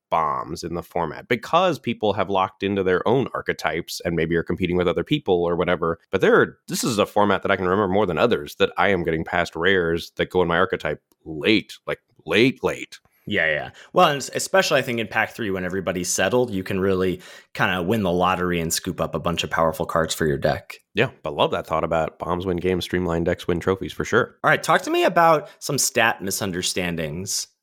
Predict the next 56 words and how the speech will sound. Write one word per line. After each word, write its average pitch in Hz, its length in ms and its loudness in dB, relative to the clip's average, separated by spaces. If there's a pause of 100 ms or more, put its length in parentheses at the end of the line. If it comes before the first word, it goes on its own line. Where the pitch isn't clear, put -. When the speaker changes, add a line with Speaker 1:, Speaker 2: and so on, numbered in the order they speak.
Speaker 2:
over 98 140 -2
the 92 120 -2
past - 360 -2
week. 80 260 0 (220)
Speaker 1:
Yeah, 180 340 4
I 139 120 2
put - 300 -6
this 208 200 2
in - 80 0
our 139 140 4
show 151 180 2
notes, 98 300 2
and 104 260 2
I 151 80 2
am 165 140 2
not 113 180 4
one 107 160 2
to 98 80 0
wanna 98 160 2
talk 95 220 0
about 85 180 0
stats, 92 340 0
but 113 240 2
I 113 80 2
think 175 280 0
in 135 120 0
an 123 280 2
effort 120 400 0
to, 98 480 2
you 104 80 0
know, 95 100 2
reach 104 240 -2
out 98 240 2
to 95 80 -8
folks 95 320 0
that 92 120 -2
are 92 40 -2
feeling 98 460 0 (480)
badly 98 300 2
about 98 180 2
the - 80 -2
format, 180 340 2
just - 160 -4
to 170 100 2
try 180 220 0
to 196 100 2
make 135 200 0
sure 117 180 4
that 98 140 4
everyone's 92 500 2
got 80 360 -2 (340)
correct - 600 -2
information 147 600 0
about 151 180 2
the - 80 0
format. 165 340 2